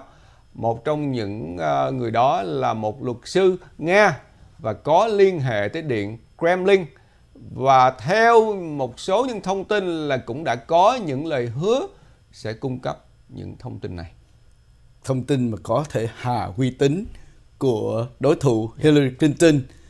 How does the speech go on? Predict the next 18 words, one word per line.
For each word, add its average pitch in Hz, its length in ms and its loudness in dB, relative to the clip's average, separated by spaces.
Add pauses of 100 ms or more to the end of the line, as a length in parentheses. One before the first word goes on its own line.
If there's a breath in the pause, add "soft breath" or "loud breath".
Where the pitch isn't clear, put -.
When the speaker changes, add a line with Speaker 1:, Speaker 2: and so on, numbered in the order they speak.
(520 soft breath)
Speaker 2:
thuộc 123 200 -4
đảng 139 240 2
Dân 156 160 2
Chủ, 120 380 2 (380 soft breath)
đối 226 220 8
thủ 143 120 2
của 156 120 0
ông 147 120 2
Donald 143 300 2
Trump 147 260 4
trong 147 140 0
cuộc 131 180 -2
chạy 117 140 0
đua 131 180 2
vào 123 180 0
Tòa 120 180 0
Bạch 107 220 -2
Ốc. 240 280 4